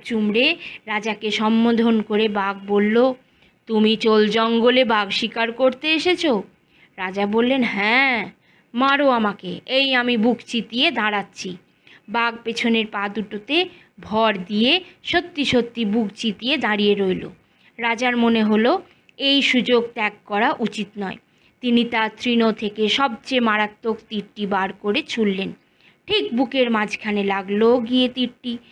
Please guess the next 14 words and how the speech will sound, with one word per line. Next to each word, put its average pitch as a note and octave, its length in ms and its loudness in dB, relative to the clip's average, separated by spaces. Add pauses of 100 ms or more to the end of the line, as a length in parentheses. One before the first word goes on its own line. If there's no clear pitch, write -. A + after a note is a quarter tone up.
(240)
কিন্তু C#4+ 340 2
হাফ A3+ 240 0 (120)
প্যান্ট A3 240 -6
পরা G#3+ 240 -2
বাঘের G#3 380 0
কিচ্ছু E4 460 0
হলো A3 220 4
না। F3+ 200 -10 (340)
হা D#4+ 120 -4
হা D4+ 180 -10 (120)
হা C4+ 60 -10 (120)
হা A#3 100 -10 (120)
হা - 220 -12 (120)
করে B3 480 2